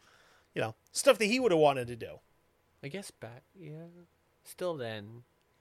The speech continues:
Speaker 2: Yeah,
Speaker 1: Yeah.
Speaker 2: still, I mean, still, this is still eighties, so, yeah.
Speaker 1: Yeah.
Speaker 2: I mean,
Speaker 1: Um,
Speaker 2: they're starting to come around. Well, 'cause this is what? What'd you say? What, eighty?
Speaker 1: This is, uh, eighty-six.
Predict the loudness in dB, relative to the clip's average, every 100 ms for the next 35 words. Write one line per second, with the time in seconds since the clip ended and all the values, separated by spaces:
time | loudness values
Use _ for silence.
0 | _ _ _ _ _ _ _ _ _ _
1 | _ _ _ _ _ _ _ -4 -2 -2
2 | -4 -4 -2 -2 -4 -8 -8 -8 -10 -12
3 | -8 -8 -6 -8 -10 -12 -12 -12 -8 -6
4 | -6 -8 -10 -6 -4 -4 -6 -12 _ _
5 | _ _ -20 -20 -20 -20 _ -4 -2 0
6 | -2 -2 6 6 6 0 -4 -4 -2 -2
7 | -2 -2 -6 -8 -12 -18 _ _ _ _
8 | -6 -6 -4 -10 -10 -12 -10 -8 -8 -10
9 | _ _ _ -12 -10 -10 -8 -6 -6 -8
10 | -12 -10 -10 -8 -10 -6 -2 0 2 4
11 | 2 2 0 2 2 2 0 -6